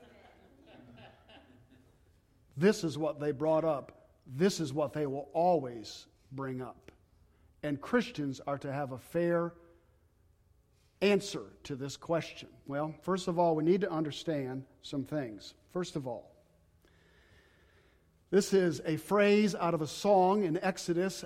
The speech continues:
after Pharaoh's armies were swamped by the Red Sea.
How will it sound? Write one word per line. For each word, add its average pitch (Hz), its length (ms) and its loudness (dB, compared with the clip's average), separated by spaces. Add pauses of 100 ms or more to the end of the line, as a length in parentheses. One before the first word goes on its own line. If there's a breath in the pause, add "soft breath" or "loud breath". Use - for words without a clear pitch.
after 170 760 0 (1080 loud breath)
Pharaoh's 208 480 4
armies 160 720 2
were 151 160 -4
swamped 170 640 0
by 151 140 -2
the 147 100 -2
Red 151 240 -2
Sea. 135 440 0